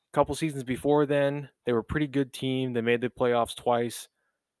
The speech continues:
missed the playoffs in nineteen eighty, and in those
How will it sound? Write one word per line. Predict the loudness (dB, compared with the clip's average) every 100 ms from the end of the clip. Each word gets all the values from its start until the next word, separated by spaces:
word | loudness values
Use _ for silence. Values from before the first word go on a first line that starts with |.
| _ -6
missed | 0 0 -2
the |
playoffs | 0 4 4 2 0
in |
nineteen | -4 -4 -2 -2
eighty, | -2 -2 -4 -10 _ _ _ _ _ _ _ _ _ -6
and | -2 2 2 0 -4 _ _ _ _ _
in | -4 0
those | 0